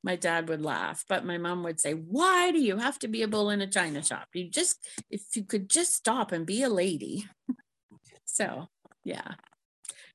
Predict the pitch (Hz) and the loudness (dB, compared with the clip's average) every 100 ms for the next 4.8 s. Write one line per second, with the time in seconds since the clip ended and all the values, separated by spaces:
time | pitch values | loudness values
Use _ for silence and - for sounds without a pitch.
0 | _ - 208 185 165 160 160 - _ - | _ -2 2 4 2 0 -4 -8 _ 2
1 | 214 226 233 196 - 165 143 147 - - | 4 4 4 2 2 2 4 2 -2 -2
2 | 196 185 165 147 - 160 156 - 151 143 | 0 2 0 -2 -2 -4 -2 -4 -4 -4
3 | 156 - - 165 _ _ _ _ _ _ | -4 -6 -8 -12 _ _ _ _ _ _
4 | - 190 185 - - - 165 | -2 2 2 2 -2 -4 -10